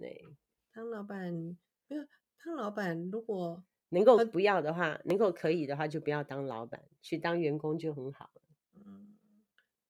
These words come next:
Speaker 2: 很多事情你，呃，就是亲身亲为之后，当然你就更体谅员工的辛苦，
Speaker 1: 是啊。
Speaker 2: 或还有员工可能会犯什么样的错误。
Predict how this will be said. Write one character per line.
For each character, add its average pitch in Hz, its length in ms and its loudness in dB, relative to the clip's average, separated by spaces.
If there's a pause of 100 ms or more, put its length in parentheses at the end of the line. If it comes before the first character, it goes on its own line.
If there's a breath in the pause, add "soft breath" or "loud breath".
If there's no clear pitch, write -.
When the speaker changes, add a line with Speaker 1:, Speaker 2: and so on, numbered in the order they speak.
(180)
Speaker 2:
很 214 140 -8
多 285 140 -8
事 294 220 -8
情 208 300 -2
你， 175 420 -2
呃， 151 200 -16
就 220 180 -8
是 196 420 -6
亲 294 260 -6
身 262 260 0
亲 233 260 -2
为 170 180 0
之 185 240 -6
后， 180 260 -4
当 202 260 -6
然 180 160 -2
你 160 60 -4
就 208 120 -6
更 220 280 -6
体 - 280 -8
谅 196 420 -2
员 180 180 -2
工 190 220 -2
的 185 100 -4
辛 196 300 -4
苦， - 280 -18 (380 soft breath)
Speaker 1:
是 - 280 8
啊。 262 120 12
Speaker 2:
或 240 60 8
还 254 80 8
有 254 220 6
员 214 240 6
工 269 240 0
可 190 160 -4
能 170 120 -4
会 233 160 0
犯 226 240 -4
什 180 160 -6
么 160 100 2
样 196 220 0
的 180 120 -2
错 233 400 6
误。 208 240 4